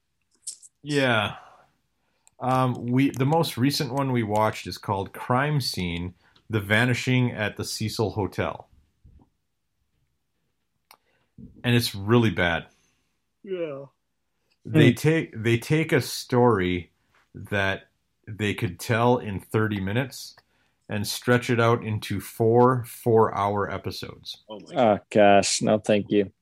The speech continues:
Speaker 1: And, uh, not only is it boring, but it,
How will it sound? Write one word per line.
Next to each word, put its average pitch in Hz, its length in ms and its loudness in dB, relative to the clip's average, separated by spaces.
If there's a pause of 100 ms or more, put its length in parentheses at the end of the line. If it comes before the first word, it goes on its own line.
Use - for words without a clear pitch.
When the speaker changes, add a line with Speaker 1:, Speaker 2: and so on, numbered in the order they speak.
(1200)
Speaker 1:
And, 117 420 0
uh, 110 220 -2
not 123 200 0
only 180 220 0
is 113 120 2
it 95 240 -6
boring, 90 540 -2 (160)
but 110 300 0 (160)
it, 110 240 -8